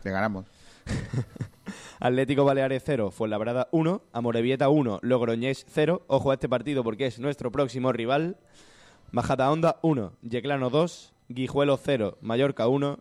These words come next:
Speaker 2: Marbella uno, Lleida cero. Ojo al Marbella que pasa dos de tres en equipo
Speaker 1: Marcó
Speaker 2: malagueños.
Speaker 1: Añón, ¿no? Al final del partido.
Speaker 2: Marcó Añón en esa prórroga del Marbella Lleida, el capitán Juan Añón.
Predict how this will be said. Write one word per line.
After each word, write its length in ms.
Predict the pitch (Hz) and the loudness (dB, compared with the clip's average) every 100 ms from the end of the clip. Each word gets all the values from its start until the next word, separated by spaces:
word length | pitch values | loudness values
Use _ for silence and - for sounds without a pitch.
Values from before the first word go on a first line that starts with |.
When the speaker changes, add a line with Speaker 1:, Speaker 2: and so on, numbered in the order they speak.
| _ | _
Speaker 2:
Marbella 480 | - 113 120 139 131 | -4 -2 0 0 0
uno, 260 | - 139 117 | 2 2 2
Lleida 340 | 110 135 120 | 0 0 0
cero. 360 | 110 139 143 147 | 0 0 2 2
Ojo 220 | 131 131 | 0 0
al 80 | 123 | 0
Marbella 420 | 113 113 131 147 | 0 -2 -2 -2
que 120 | 123 123 | -4 -4
pasa 460 | 139 - 165 170 | -4 -2 -4 -4
dos 320 | - 117 143 123 | -8 -2 -2 0
de 120 | 131 | -2
tres 380 | 139 104 - - | -2 -4 -8 -8
en 120 | 120 | -2
equipo 100 | 117 117 127 | -2 0 2
Speaker 1:
Marcó 20 | |
Speaker 2:
malagueños. 360 | 180 143 - | 2 2 0
Speaker 1:
Añón, 120 | 165 151 | -2 -2
¿no? 240 | 185 254 | -4 -4
Al 120 | 175 | -6
final 420 | 139 135 175 208 123 | -8 -8 -6 -6 -6
del 160 | 131 | -6
partido. 460 | 131 110 160 202 - - | -6 -8 -8 -10 -12 -8
Speaker 2:
Marcó 360 | 113 117 143 | -6 -2 0
Añón 360 | 139 143 143 120 | 0 0 -2 -4
en 180 | 123 120 | -6 -4
esa 220 | 127 143 | -4 -6
prórroga 440 | 120 139 135 127 131 | -4 -2 0 0 0
del 360 | 131 127 123 120 | 0 0 -2 -2
Marbella 360 | 120 139 127 | 0 0 0
Lleida, 380 | 120 143 165 214 - | 0 0 0 -4 -8
el 100 | 107 | -8
capitán 320 | 110 104 143 | -8 -4 -4
Juan 200 | 147 131 | 0 -2
Añón. 360 | 123 165 220 | 0 -2 -2